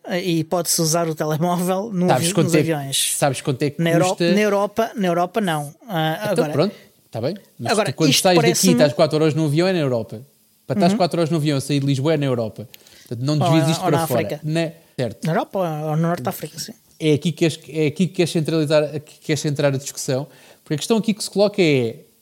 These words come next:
Speaker 2: atualmente, e, e para aquilo que é a experiência de um
Speaker 1: Uhum.
Speaker 2: português ou, ou de pessoas aqui ao nosso redor, é que a experiência de internet em altitude, e quando falo em altitude é muita <laughs> altitude,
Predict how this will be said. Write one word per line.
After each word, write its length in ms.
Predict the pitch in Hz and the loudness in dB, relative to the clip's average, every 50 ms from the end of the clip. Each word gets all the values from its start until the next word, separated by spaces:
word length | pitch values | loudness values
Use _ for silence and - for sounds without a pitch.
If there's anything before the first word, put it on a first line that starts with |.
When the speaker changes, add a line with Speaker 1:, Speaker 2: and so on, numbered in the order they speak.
| _ - | _ -4
Speaker 2:
atualmente, 1040 | - 208 220 220 220 - 160 160 156 143 139 135 135 131 135 156 151 - - - - _ - | 0 0 0 0 -2 0 2 4 6 6 4 4 0 0 -2 -2 -6 -8 -14 -20 -16 _ -6
e, 400 | 160 139 131 123 135 147 143 139 | -4 -4 -4 -4 -2 -2 -2 -2
e 40 | 123 | -2
para 180 | - - 147 139 | 0 0 0 0
aquilo 200 | - - 208 180 | 0 0 -2 -2
que 120 | - 185 | 0 0
é 40 | 175 | 0
a 40 | 160 | 0
experiência 680 | - - - - 160 165 170 165 151 147 - - 127 | -2 -6 -6 -4 -2 0 0 0 0 -2 -4 -6 -6
de 200 | 120 120 131 160 | -4 -2 -2 0
um 100 | 180 160 | 0 0
Speaker 1:
Uhum. 80 | 185 165 | 0 0
Speaker 2:
português 800 | 139 175 190 - - 127 123 127 123 123 135 143 - - - - | 0 0 -2 -2 -2 -4 -2 -2 -2 -2 -2 -4 -6 -12 -12 -8
ou, 260 | 139 131 127 127 131 | -4 -2 -2 -2 -2
ou 160 | 139 135 139 131 | 0 0 0 0
de 120 | 120 127 | -2 -6
pessoas 380 | - - - - 202 190 170 156 | -10 -10 -4 0 2 2 2 0
aqui 200 | 139 - - 160 | -2 0 2 2
ao 120 | 143 139 | 2 2
nosso 320 | 135 135 131 - - - | 2 -2 -4 -6 -8 -12
redor, 440 | - - - 135 135 127 127 139 - - - - - - - - _ _ _ _ _ - | -12 -10 -6 -2 -2 0 0 -2 -4 -10 -20 -20 -20 -20 -20 -20 _ _ _ _ _ -4
é 140 | 156 151 143 | -2 -2 -2
que 560 | 143 - - - 160 165 170 175 185 185 - | -2 -4 -4 0 2 2 2 2 0 -2 -4
a 60 | - 147 | -8 -8
experiência 560 | 135 - - - 156 175 185 175 - - 151 | -8 -8 -4 -2 0 0 0 0 0 -2 -4
de 60 | 151 | -4
internet 640 | 156 139 - 147 139 135 143 139 135 127 135 - - | -2 -2 -2 -2 -2 0 -2 -2 -2 -4 -6 -10 -8
em 160 | - 143 135 | -4 -2 0
altitude, 680 | 131 127 123 117 - 135 117 - - 123 127 135 143 143 | 0 0 -2 -2 -4 -6 -6 -6 -4 -4 -4 -4 -6 -6
e 60 | 135 | -6
quando 160 | - 131 117 | -6 -4 -2
falo 140 | - 135 131 | 0 0 0
em 40 | 131 | 2
altitude 320 | 131 135 131 139 123 123 | 0 -2 -2 -2 -2 -2
é 60 | 117 | -2
muita 400 | 120 127 143 156 165 156 139 156 | -2 0 0 0 0 0 0 0
<laughs> 40 | 156 | 0
altitude, 640 | 143 120 - - 151 139 - - 139 131 139 151 | 0 0 -2 -2 -4 -4 -2 -2 -2 -2 -2 -2